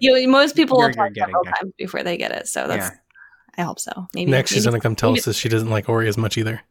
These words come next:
Speaker 1: <laughs>
Speaker 3: Scott
Speaker 1: No,
Speaker 3: Pilgrim
Speaker 1: no,
Speaker 3: and then
Speaker 1: don't say
Speaker 3: Ori.
Speaker 1: that.
Speaker 2: It's like,
Speaker 1: I'm starting
Speaker 2: "Sorry,
Speaker 1: with the first
Speaker 2: Donnie."
Speaker 1: one, then I'm going on to the second one.
Speaker 2: The art style's cool. It's just, I don't know, it's just not a game for me.
Speaker 1: That's okay.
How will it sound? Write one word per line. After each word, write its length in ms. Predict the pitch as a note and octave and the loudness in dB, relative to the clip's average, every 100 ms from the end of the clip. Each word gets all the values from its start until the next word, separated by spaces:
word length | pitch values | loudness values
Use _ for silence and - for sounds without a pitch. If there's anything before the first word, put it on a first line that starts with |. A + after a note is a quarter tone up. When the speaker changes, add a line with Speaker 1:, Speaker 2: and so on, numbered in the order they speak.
| _ _ _ - - | _ _ _ -20 -20
Speaker 1:
<laughs> 500 | - - _ _ G#3 | -20 -20 _ _ -4
Speaker 3:
Scott 600 | - - C#4 - B3 A#3 | 0 4 4 6 4 6
Speaker 1:
No, 100 | B3+ | 4
Speaker 3:
Pilgrim 280 | B3+ - | 4 6
Speaker 1:
no, 180 | A#3 A3+ | 6 6
Speaker 3:
and 120 | G#3 | 4
then 100 | A2 A3 | 2 2
Speaker 1:
don't 80 | A2+ | 2
say 40 | |
Speaker 3:
Ori. 40 | G#3 | 2
Speaker 1:
that. 240 | F#3 F3+ - - - - - G#4+ - - - - - - | 2 0 -6 -20 -20 -16 -12 -12 -12 -16 -16 -20 -20 -10
Speaker 2:
It's 200 | C3+ C#3 | -6 -2
like, 100 | B2+ | -2
Speaker 1:
I'm 40 | - | 2
starting 400 | C#3+ D3 D3+ D3 | 4 6 6 6
Speaker 2:
"Sorry, 220 | D3 D3 | 6 4
Speaker 1:
with 80 | D3+ | -2
the 40 | |
first 80 | - | 0
Speaker 2:
Donnie." 340 | C3 B3 A#2+ B2 | 2 4 2 -2
Speaker 1:
one, 400 | - A#3+ B3 A#3+ | -2 -2 -2 0
then 160 | A3 | 0
I'm 160 | A3 G#3+ | 2 2
going 240 | G#3 G#3+ | 2 2
on 120 | G3+ G3 | 0 -2
to 100 | G3 | -4
the 80 | |
second 320 | F#3 - - - | -4 -4 -6 -4
one. 340 | - G#3 A3 - - - G#3 | -2 -2 -4 -12 -20 -6 0
Speaker 2:
The 120 | G3+ | 4
art 200 | G#3+ B3 | 4 4
style's 340 | C4 B3 A3+ | 4 4 2
cool. 300 | - A#3+ A#3 | 0 4 4
It's 220 | F#3+ - | 4 0
just, 320 | G3+ G3+ - G3+ | 0 0 -2 -4
I 160 | E3 | -2
don't 140 | A3 F#3+ | -2 0
know, 160 | G3+ | 0
it's 280 | G#3+ - - | -2 -4 -6
just 60 | F#3+ | -2
not 200 | G3+ G3 | -2 -2
a 60 | |
game 280 | D#3 D#3+ G3 | -4 -4 -6
for 140 | G3+ | -6
me. 320 | B2+ G2 G2+ - _ _ _ _ _ _ _ _ _ - | -10 -10 -12 -18 _ _ _ _ _ _ _ _ _ -4
Speaker 1:
That's 180 | A#3+ C4 | -2 -2
okay. 440 | F#4+ G#3 B3 - | -4 -2 -4 -8